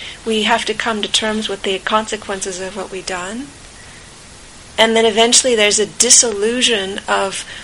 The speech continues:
whatever it is that we're having to contend with,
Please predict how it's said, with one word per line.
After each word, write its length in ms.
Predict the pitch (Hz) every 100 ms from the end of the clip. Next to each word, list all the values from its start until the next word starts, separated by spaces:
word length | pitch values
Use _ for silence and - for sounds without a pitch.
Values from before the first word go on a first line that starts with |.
| -
whatever 460 | 202 220 233 208 190
it 100 | 196
is 180 | 214 -
that 140 | -
we're 80 | 190
having 300 | 202 196 190
to 120 | -
contend 540 | - - - 220 233
with, 240 | 185 -